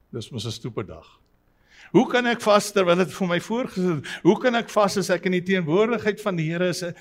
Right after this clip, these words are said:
en saam met die Here is?" En hy wys vir hulle die belaglikheid van hulle argument uit.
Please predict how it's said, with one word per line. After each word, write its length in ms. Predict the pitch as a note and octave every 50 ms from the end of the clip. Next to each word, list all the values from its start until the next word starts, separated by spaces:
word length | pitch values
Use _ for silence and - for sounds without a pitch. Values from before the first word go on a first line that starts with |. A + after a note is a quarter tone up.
| - - -
en 140 | - F#3+ G3
saam 340 | - - A3 G#3+ A3+ A#3+ A#3
met 100 | G3+ F#3+
die 140 | E3+ D3+ C#3+
Here 220 | D#3+ E3 E3 F3+ A3 G#3
is?" 520 | D#3 - - - - - - - - - _ _ _ _ _ _ _ _ _ _ _ -
En 100 | - -
hy 120 | F#3 F3+
wys 240 | D3 G3 A#3+ C4 B3+
vir 120 | - C4 C4
hulle 120 | A3+ G#3+
die 120 | G#3+ G3
belaglikheid 600 | D3+ D#3 D3+ F3 G#3+ G#3+ A3+ A3 G#3+ G#3+ G#3+ G#3+
van 140 | - F#3+ F3+
hulle 160 | E3+ D#3 D3
argument 560 | D3+ D#3+ D3 A#2 - D3 C#3 C#3 F#3 A3+ F#3 C#3+
uit. 580 | A2 F#2+ - _ - - - - - - _